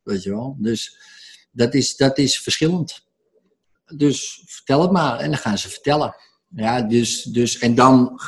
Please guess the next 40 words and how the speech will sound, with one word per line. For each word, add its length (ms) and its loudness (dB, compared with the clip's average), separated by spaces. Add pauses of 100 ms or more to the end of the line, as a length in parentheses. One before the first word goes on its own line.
kan 220 4
je, 240 4
zeg 260 -6
maar, 200 -2
kijken 360 -2
van, 220 -2
oké, 440 -2 (360)
waar 300 4
zit, 400 -4
eh, 280 -2
de 140 -2
pijn 440 2
en 280 0
waar 260 0
zit 300 -2
het 320 -6
plezier? 580 2
Hè? 200 -6
Dus 280 -4
wat 220 0
wil 220 2
iemand 360 0
graag? 420 -4 (760)
En, 260 4
eh, 640 2
en 260 4
wat 220 0
houdt 340 2
diegene 400 2
tegen? 480 2 (840)
Ja, 320 -4
en 100 -4
dan 180 2
kan 180 0
je 140 2
een 100 2
heel, 520 0
eh, 60 0
ja, 180 -4
er 200 -16